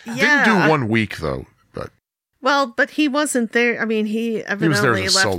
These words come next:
Speaker 1: solo
Speaker 2: Bare
Speaker 1: artist.
Speaker 2: La-, Bare Naked Ladies a long time ago,
Speaker 1: Well,
Speaker 2: but
Speaker 1: yeah.
Speaker 2: no, he, he was, he was really good. Another opening act that was like, "Okay, that was worth my time." <laughs>
Speaker 1: Yeah. But anyway, The Who.
Speaker 2: Oh my God. Well, it's,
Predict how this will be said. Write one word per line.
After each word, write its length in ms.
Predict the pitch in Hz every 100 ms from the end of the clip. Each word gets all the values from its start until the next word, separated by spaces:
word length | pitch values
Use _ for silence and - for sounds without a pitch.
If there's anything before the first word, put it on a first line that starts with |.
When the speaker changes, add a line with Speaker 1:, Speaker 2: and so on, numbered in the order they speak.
| -
Speaker 1:
solo 40 |
Speaker 2:
Bare 200 | 190 190
Speaker 1:
artist. 340 | 185 196 190 -
Speaker 2:
La-, 40 | 185
Bare 160 | 196
Naked 320 | 196 185 185 151
Ladies 400 | 185 196 180 175
a 40 |
long 260 | 175 185 180
time 280 | - 196
ago, 260 | 208 - -
Speaker 1:
Well, 160 | - 160
Speaker 2:
but 100 | 147
Speaker 1:
yeah. 240 | 73 71 - _ _ _
Speaker 2:
no, 180 | 202 202
he, 380 | 196 214 262 254
he 260 | - 196 240
was, 320 | 262 185 -
he 160 | - 233
was 220 | 220 170
really 300 | 160 95 98
good. 400 | 123 76 69 - - _ _ _ -
Another 420 | 247 320 277 254
opening 480 | 233 226 208 208 202
act 240 | 190 -
that 160 | 185 147
was 160 | 190
like, 200 | 196 196
"Okay, 480 | - 277 220 202 196
that 180 | 196 214
was 160 | 220 190
worth 240 | 170 175
my 160 | 170 165
time." 420 | 175 92 104 202 -
<laughs> 100 | -
Speaker 1:
Yeah. 240 | - 247 - 247 _ _ - _
But 100 | 156
anyway, 320 | 226 151 107 101
The 120 | 123
Who. 440 | 151 123 98 107 - -
Speaker 2:
Oh 160 | 190
my 160 | 185 170
God. 580 | 170 170 175 170 156 170 - - _ 208
Well, 220 | 214 214
it's, 240 | - -